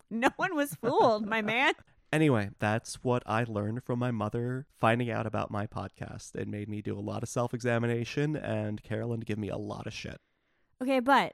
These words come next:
Speaker 1: are you gonna continue to compartmentalize moving forward?
Speaker 2: Uh, probably, yes.
Speaker 1: Of course you are.
Speaker 2: Because this stuff I still don't wanna talk about with my mother.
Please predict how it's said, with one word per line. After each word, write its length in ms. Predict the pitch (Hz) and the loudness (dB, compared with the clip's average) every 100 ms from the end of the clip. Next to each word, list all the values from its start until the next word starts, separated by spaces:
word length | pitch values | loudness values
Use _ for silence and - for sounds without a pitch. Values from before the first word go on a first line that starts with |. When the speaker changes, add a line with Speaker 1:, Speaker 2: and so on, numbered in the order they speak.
| - | -2
Speaker 1:
are 100 | 226 | 0
you 100 | 254 | 2
gonna 160 | 277 277 | 0 -2
continue 360 | 269 277 285 | -2 0 0
to 80 | 285 | -2
compartmentalize 800 | 285 240 254 220 208 214 202 190 | -4 -4 -4 -4 -4 -2 -2 0
moving 340 | 180 180 170 160 | 0 -2 -4 -6
forward? 480 | 151 131 131 180 165 _ _ _ _ _ _ | -8 -8 -10 -12 -16 _ _ _ _ _ _
Speaker 2:
Uh, 320 | 135 143 170 | 2 4 4
probably, 640 | 175 - 127 160 113 101 104 | 2 -4 -4 -4 -4 -4 -4
yes. 360 | 120 107 - - | -6 -8 -16 -14
Speaker 1:
Of 60 | |
course 260 | 359 339 - | -10 -10 -8
you 100 | 175 | -8
are. 120 | 160 - | -8 -6
Speaker 2:
Because 300 | 160 175 160 | -2 -2 -2
this 140 | 156 | -6
stuff 440 | - - - 160 - | -6 -4 0 0 0
I 80 | 135 | -4
still 300 | - - 139 | -2 -2 -2
don't 180 | 135 131 | -2 0
wanna 160 | 127 | 0
talk 300 | - 123 - | 0 -2 -2
about 200 | - 101 | -2 0
with 140 | 67 - | -2 -2
my 100 | 120 | -2
mother. 360 | 139 117 92 | -2 -4 -6